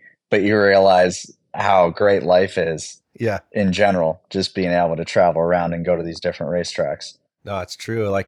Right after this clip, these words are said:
Speaker 2: that job on the Strip doing valet, I mean, like, you probably think of that and go, "You know what? You know, like this, I really appreciate this when, when I'm at the track now, that much more," you know?
Speaker 1: Oh, yeah. Yeah, you got to.
Speaker 2: I mean, all three of you guys seem like you're just savvy guys,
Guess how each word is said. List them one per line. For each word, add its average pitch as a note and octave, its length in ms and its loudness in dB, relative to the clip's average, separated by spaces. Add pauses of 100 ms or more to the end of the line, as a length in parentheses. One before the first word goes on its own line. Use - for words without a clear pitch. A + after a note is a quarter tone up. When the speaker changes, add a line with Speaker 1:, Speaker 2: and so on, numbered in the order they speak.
Speaker 2:
that A#2+ 180 0
job C3+ 380 2
on C3 160 -2
the A#2+ 60 -4
Strip D3 440 -2
doing C3 240 -4
valet, A#2 500 2
I G2+ 80 0
mean, G#2+ 80 -4
like, A2 200 -2
you A#2+ 60 -10
probably B2+ 220 2
think C3 220 -6
of A2+ 80 -6
that A#2+ 160 2
and A2+ 100 -4
go, G#2+ 120 0
"You G#2+ 160 -2
know B2+ 100 0
what? C#3 260 0
You A2 80 -10
know, G#2+ 160 -4
like G#2 200 -6
this, - 280 -8
I B2+ 140 -8
really B2+ 340 -2
appreciate A#2 600 -4
this G2+ 260 -6
when, G2+ 180 -12 (300)
when G#2 120 -6
I'm G#2+ 120 -2
at G#2+ 140 -2
the G2+ 80 -10
track G#2+ 400 -2
now, F#2+ 380 -6
that A2 180 -6
much A2 240 -8
more," A2 480 0
you G2 160 -10
know? G#2 160 -6 (100)
Speaker 1:
Oh, A2+ 120 6
yeah. F2 260 2 (420)
Yeah, G#2 160 -2
you F#2 140 -4
got G2+ 240 2
to. E2 260 -10
Speaker 2:
I C3+ 40 -6
mean, C#3 140 4
all D#3 140 4
three D3+ 220 0
of B2+ 60 2
you A2+ 60 2
guys A2+ 180 2
seem B2 120 -6
like A2+ 220 0
you're G#2+ 80 -4
just G#2+ 180 -6
savvy A#2+ 320 0
guys, G#2 480 2